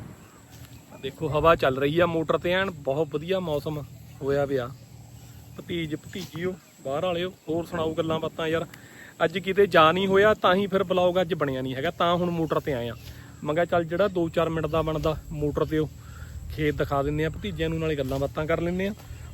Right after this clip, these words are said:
ਹੋਰ ਆਦੀ ਸਲਾਹ ਦੇ ਦਿਆ ਕਰੋ ਕੁਮੈਂਟ ਦੇ ਵਿੱਚ ਕਿ ਆਪਾਂ ਨੂੰ ਕੀ ਕਰਨਾ ਚਾਹੀਦਾ। ਤੇ ਇੱਕ ਗੱਲ ਹੋਰ ਭਤੀਜਿਓ, ਆਉਣ ਵਾਲੇ ਵੀਹ ਕੁ ਦਿਨਾਂ ਤੱਕ ਨਾ ਬਰਸਾਤਾਂ ਲੰਘ ਜਾਣ, ਫਿਰ ਮੈਂ ਟੂਰ ਸ਼ੁਰੂ ਕਰੂੰਗਾ ਦੋ ਤਿੰਨ ਸਟੇਟਾਂ ਦਾ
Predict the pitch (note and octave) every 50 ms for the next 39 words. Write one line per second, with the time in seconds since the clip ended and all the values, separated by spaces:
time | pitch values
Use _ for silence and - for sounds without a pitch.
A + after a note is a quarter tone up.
0 | - - E3 F3+ G3 G3 G3+ B3 A#3+ - E3 F3 A3 B3+ B3+ A#3 G3+ G#3 G#3 G3
1 | G#3 G#3+ G#3 A3+ G#3 G3+ G3+ G3 G3 F#3+ G3+ G3 G3+ - G#3 - - G3 G3 -
2 | - G3 G#3 A3+ - G#3 F#3 D#3 - D#3 D3 D#3 D3+ D3 B2+ D3+ C3+ C3 C3 C3+
3 | B2 - - - - - - - - F#3 G#3 - - A#3 A#3 B3 C4+ B3 G3 F#3
4 | G3 G#3 G3+ - - D4 B3 G3+ B3 B3+ B3+ C4 A3+ - - - - - - -
5 | - G#3+ G3+ G#3 G#3+ A3 A3+ A#3 A#3+ G3 F3+ G#3+ A3+ B3 D#4 B3 A#3 A3+ A3+ A3
6 | A#3 - - C4 D4+ C#4+ A3+ F#3+ - G3 F#3+ - A3 A3 A3 G3+ F#3+ G3 A3+ B3+
7 | B3+ C#4 - - - - - - - - - - F#3+ G3 G3+ G#3+ A3 A3+ B3 A#3+
8 | A#3 C4 A3+ A3+ A3 G3+ - A#3+ C4+ D4+ C#4+ B3 G3 F3+ F3 D#3+ E3 D#3 D3+ -
9 | - - F3 D#3 E3 E3 E3 D#3+ F3+ E3 D#3+ C#3+ - D3+ C3+ - - C3+ C3 B2+